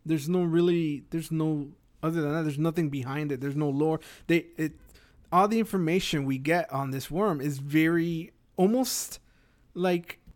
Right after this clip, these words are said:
like, this is a real animal. This is, like, I believe it. I believe this thing exists.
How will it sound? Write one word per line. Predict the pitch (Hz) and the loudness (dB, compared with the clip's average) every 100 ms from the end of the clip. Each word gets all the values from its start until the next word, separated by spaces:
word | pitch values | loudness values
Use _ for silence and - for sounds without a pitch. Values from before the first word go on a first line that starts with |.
| 165 | -8
like, | 147 139 | -6 -4
this | 165 - | -4 0
is | 185 | 2
a | 190 | 2
real | 160 180 160 | 6 4 4
animal. | 247 233 113 | 0 -2 -4
This | 135 170 - | -2 -2 4
is, | 180 170 139 - - _ | 4 4 0 -10 -16 _
like, | - 143 - | -8 -4 4
I | 214 | 4
believe | 180 170 165 196 | 8 8 8 2
it. | 117 - | 0 -2
I | 156 | -2
believe | 156 156 170 | 2 4 4
this | 160 156 | 2 0
thing | 160 143 | -2 -2
exists. | 131 160 147 104 - - | -4 -2 -2 -2 -10 -14